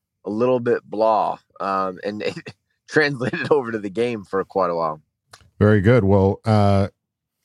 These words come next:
Speaker 2: h-, during the game itself, what did you see from where you were sitting as far as, you know, the players, the execution, as far as, you know,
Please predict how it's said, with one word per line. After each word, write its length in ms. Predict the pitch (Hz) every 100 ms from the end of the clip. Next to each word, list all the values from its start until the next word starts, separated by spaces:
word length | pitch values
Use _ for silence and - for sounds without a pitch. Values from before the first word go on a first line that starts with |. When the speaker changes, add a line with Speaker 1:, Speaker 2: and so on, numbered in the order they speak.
| 104
Speaker 2:
h-, 160 | 135 127 95
during 320 | 131 156 151
the 80 | 123
game 280 | 131 143
itself, 580 | 123 - - 139 98 87
what 200 | - 120 139
did 180 | 135
you 180 | 104 135
see 380 | 123 - 110 104
from 240 | - 107
where 120 | 110 110
you 200 | 107 107
were 100 | 98
sitting 360 | - 117 101
as 120 | 95 -
far 280 | 107 110
as, 200 | 107 92 - _ _ _ _ _ _
you 120 | 117
know, 160 | 92 90
the 160 | 80 104
players, 600 | - 135 139 139 135 107
the 160 | 113
execution, 880 | 127 - 113 - 131 123 - 131 120
as 120 | 95
far 320 | - 113 107
as, 240 | 104 85 -
you 120 | 110
know, 280 | 87 82 76